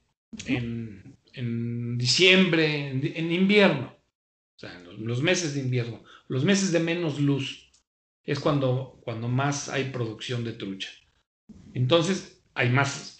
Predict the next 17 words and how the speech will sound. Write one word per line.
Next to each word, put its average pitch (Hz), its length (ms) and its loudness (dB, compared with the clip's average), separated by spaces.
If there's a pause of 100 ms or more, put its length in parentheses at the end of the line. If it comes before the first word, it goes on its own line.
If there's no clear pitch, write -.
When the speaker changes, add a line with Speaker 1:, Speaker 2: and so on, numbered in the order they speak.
(100)
Speaker 2:
hay 120 140 -4
más 151 160 2
abundancia, 185 640 2
¿no? 185 280 -8
En, 104 300 -14
en, 92 260 -18 (120)
en 98 220 -10
estas 127 340 -4
empresas 170 500 2
también, 190 580 -2 (380)
y 208 360 2
en, 127 280 -2
este, 110 1040 -14
en 117 80 -4
México 160 500 0
también 151 340 -2
hay, 139 200 -6